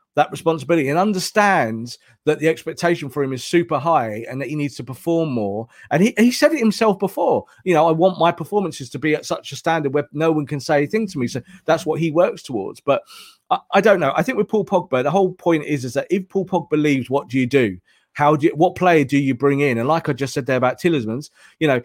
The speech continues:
if you bring him in for fifty, sixty, seventy million or whatever it would take to get him from Leicester, is he a better player than Paul Pogba? No, he's just not. He's a really good player, but he isn't better. So stick with the guy who's actually better, pay him the money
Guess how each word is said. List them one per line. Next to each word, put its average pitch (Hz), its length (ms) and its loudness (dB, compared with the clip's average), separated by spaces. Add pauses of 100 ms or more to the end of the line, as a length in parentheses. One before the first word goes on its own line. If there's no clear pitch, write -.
if 143 120 -2
you 165 80 4
bring 185 220 2
him 151 180 2
in 156 160 2
for 123 360 2
fifty, 135 380 -2
sixty, 147 380 -6
seventy 131 380 -2
million 143 260 0
or 123 60 0
whatever 139 320 -2
it 127 60 0
would 123 120 -8
take 139 240 -2
to 117 80 -14
get - 160 -4
him 117 100 -14
from 120 140 -4
Leicester, 135 480 0 (340)
is 185 180 4
he 190 120 4
a 160 60 6
better 170 220 4
player 170 220 4
than 175 80 2
Paul 180 160 0
Pogba? 127 460 -2
No, 285 280 -2
he's 240 180 -2
just 196 340 -6
not. 233 440 2 (480)
He's 202 140 2
a 196 60 6
really 214 280 -2
good 285 260 -6
player, 143 500 0
but 180 140 2
he 190 140 -2
isn't 196 240 -4
better. 190 400 -2 (340)
So 170 360 4 (560)
stick 226 280 -2
with 208 80 4
the 196 60 4
guy 185 240 6
who's 170 140 4
actually 156 320 0
better, 139 500 0 (200)
pay 208 220 2
him 190 120 2
the 160 60 0
money 160 540 0